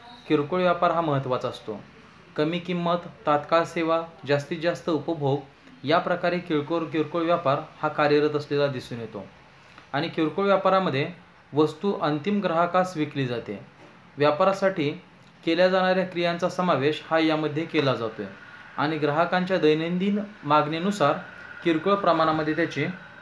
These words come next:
विक्री केली जाते. किरकोळ व्यापाराचे मुख्य उद्देश म्हणजे वस्तू किंवा सेवा अंतिम ग्राहकाला विकणे. किरकोळ व्यापारामध्ये विक्री ही व्यापारी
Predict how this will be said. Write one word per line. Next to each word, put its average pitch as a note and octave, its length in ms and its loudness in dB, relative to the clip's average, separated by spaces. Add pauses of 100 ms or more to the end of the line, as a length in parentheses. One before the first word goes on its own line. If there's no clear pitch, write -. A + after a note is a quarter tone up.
(240)
विक्री D3 300 0
केली B2+ 300 -4
जाते. G#2+ 300 -8 (600)
किरकोळ E3 340 2
व्यापाराचे G3+ 480 2
मुख्य G3 340 -2
उद्देश F3 540 0
म्हणजे D#3 200 -4
वस्तू D#3 480 2
किंवा G3+ 180 4
सेवा F#3 320 2
अंतिम F3 320 -2
ग्राहकाला E3+ 440 0
विकणे. E3 360 -4 (640)
किरकोळ E3 340 0
व्यापारामध्ये F#3 680 4 (540)
विक्री D#3 380 0
ही G3 140 0
व्यापारी E3+ 560 0